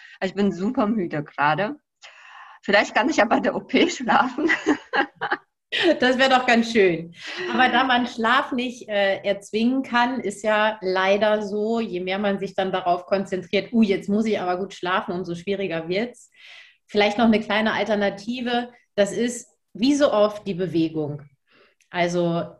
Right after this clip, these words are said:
Speaker 2: das ist eine ähnliche Form der Entspannung und zur Ruhe kommen, wie man's vielleicht hätte, wenn man besser geschlafen hätte vor so einer Herausforderung. Aber wenn das nicht geht,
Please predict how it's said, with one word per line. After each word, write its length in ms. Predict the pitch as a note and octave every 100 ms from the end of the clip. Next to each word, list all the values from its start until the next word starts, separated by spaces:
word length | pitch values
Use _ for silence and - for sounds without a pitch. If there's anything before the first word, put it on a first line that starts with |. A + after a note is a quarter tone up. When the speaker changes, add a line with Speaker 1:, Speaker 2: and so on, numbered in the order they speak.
| -
Speaker 2:
das 220 | - F#3
ist 120 | A3+
eine 140 | A#3 G3+
ähnliche 500 | A3 C4+ C4 C4 A#3+
Form 400 | - A3 A3+ A3
der 240 | G#3 -
Entspannung 680 | G3 - F#3+ G3+ A3 A3 A3
und 260 | - F#3+
zur 160 | F#3+ G3+
Ruhe 300 | F3+ A3+ A3+
kommen, 480 | A3 G3+ G#3 G#3 F#3+
wie 100 | G3
man's 320 | F#3+ F#3 F3+
vielleicht 380 | G3+ G3 G3+ -
hätte, 320 | G#3 G#3+ F#3+
wenn 100 | G3+
man 140 | F#3
besser 260 | F#3 G3 F3
geschlafen 560 | E3+ - A3 C4 C4+ A#3+
hätte 380 | A3 A3 A3
vor 320 | G#3+ - G3 F#3+
so 100 | F#3+
einer 160 | F#3+
Herausforderung. 960 | F3 F3 E3+ F3 - F3 E3+ E3 E3 E3
Aber 220 | D3+ E3
wenn 160 | E3+ F3+
das 160 | F3
nicht 300 | G#3+ A#3 A3+
geht, 260 | G#3 G3+